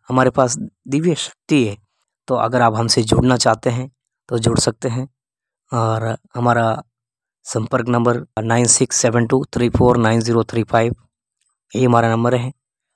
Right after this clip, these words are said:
आप जुड़ सकते हैं। मेरा YouTube चैनल भी है, रविंद्र बांसुरी वादक, इस नाम से आप, अ, चैनल को सब्सक्राइब करें सर्च कर कर।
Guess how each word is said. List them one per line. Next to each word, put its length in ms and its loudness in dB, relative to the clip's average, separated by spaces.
आप 100 -4
जुड़ 200 4
सकते 300 0
हैं। 280 -4
मेरा 400 2
YouTube 260 0
चैनल 280 2
भी 120 2
है, 180 2
रविंद्र 380 4
बांसुरी 400 2
वादक, 300 2
इस 160 -4
नाम 160 -2
से 140 2
आप, 360 2
अ, 240 2
चैनल 260 2
को 140 2
सब्सक्राइब 580 0
करें 220 0
सर्च 260 0
कर 180 0
कर। 180 -2